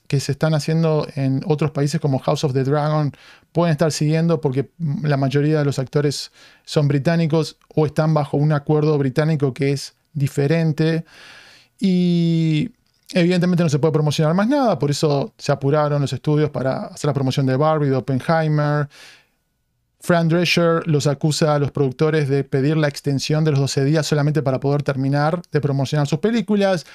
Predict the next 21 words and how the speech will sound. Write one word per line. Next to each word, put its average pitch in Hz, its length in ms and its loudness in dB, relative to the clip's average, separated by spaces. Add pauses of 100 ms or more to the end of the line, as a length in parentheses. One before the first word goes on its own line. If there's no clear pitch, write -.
(140)
Algunos 156 320 -2
actores 151 280 0
de 151 60 2
Oppenheimer, 147 640 0 (540)
eh, 123 300 0 (640)
en 135 160 -2
la 131 80 2
alfombra 156 460 0
roja 156 460 0
o 139 120 0
durante 143 280 0
la 139 120 -2
premiere 151 540 0
se - 220 -2
fueron, 180 680 0 (360)
pero 262 160 2
también, 185 340 2
digo, 165 140 2
está 147 140 -2
un 151 60 0
poquito 147 640 0